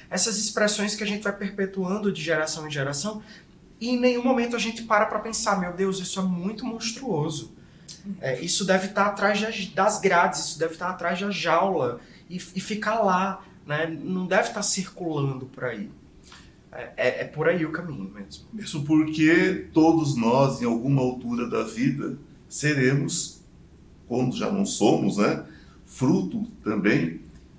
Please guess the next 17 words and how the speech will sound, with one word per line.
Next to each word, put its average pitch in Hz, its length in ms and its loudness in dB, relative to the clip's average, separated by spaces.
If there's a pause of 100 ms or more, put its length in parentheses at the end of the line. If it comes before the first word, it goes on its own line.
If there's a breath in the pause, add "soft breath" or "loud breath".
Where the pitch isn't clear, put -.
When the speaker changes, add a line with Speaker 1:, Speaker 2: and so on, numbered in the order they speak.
(340)
Speaker 2:
de 117 160 -6
uma 135 720 4
agressividade 117 1120 2 (500)
diária. 135 680 4 (300 loud breath)
Se - 180 -6
você, 143 760 4 (720)
é, 107 840 6 (520)
você - 200 0
pode 131 240 2
ser 120 160 2
agredido, 113 680 -2
como 110 200 0
ele 110 160 0
disse, 127 320 -6
acabou - 320 -4
de 110 120 -8
dizer, 110 560 -6